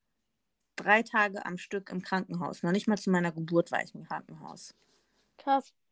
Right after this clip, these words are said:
Speaker 2: Nee, ich
Speaker 1: Ja.
Speaker 2: war bei meiner Geburt und dann halt eben zur Gehirnerschütterung. Und ich muss sagen, ich fand das extrem gruselig. Also ich meine, ich war ja da dritte Klasse schon.
Speaker 1: Hm.
Speaker 2: Also eigentlich ja gar nicht so jung.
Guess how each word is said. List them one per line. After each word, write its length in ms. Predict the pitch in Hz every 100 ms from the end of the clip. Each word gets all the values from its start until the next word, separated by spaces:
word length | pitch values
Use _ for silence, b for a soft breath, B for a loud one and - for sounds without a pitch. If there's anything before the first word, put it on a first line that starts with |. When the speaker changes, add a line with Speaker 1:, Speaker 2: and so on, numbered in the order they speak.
| _
Speaker 2:
Nee, 140 | 247
ich 80 | 233
Speaker 1:
Ja. 60 | 202
Speaker 2:
war 80 | 226
bei 160 | 226
meiner 300 | 226 233 240
Geburt 460 | 226 208 247 294 285
und 160 | 247
dann 240 | 247 247 247
halt 200 | 233 -
eben 200 | 214 220
zur 200 | - 214
Gehirnerschütterung. 1160 | 208 196 214 262 302 - 277 285 269 269 294 330 _ _ _ _ _ _ _ _ -
Und 160 | 226
ich 140 | 220 -
muss 200 | 226 -
sagen, 680 | 208 214 233 247 247 247 - _
ich 160 | - -
fand 220 | - 202
das 180 | 190 185
extrem 720 | - - - - - 220 214 208
gruselig. 800 | 190 214 208 196 180 160 - - -
Also 160 | 208
ich 80 | 190
meine, 160 | 208 208
ich 120 | -
war 100 | 202
ja 140 | 202
da 140 | 185 175
dritte 400 | 190 202 208 220
Klasse 480 | - - 202 294 302
schon. 280 | - 349 427 - _ _ _ _ -
Speaker 1:
Hm. 120 | 160
Speaker 2:
Also 200 | 156 226 -
eigentlich 480 | - 240 247 240
ja 320 | 214 190 180 - -
gar 180 | 185 202
nicht 260 | 208 -
so 220 | 226 233
jung. 380 | 269 196 190 240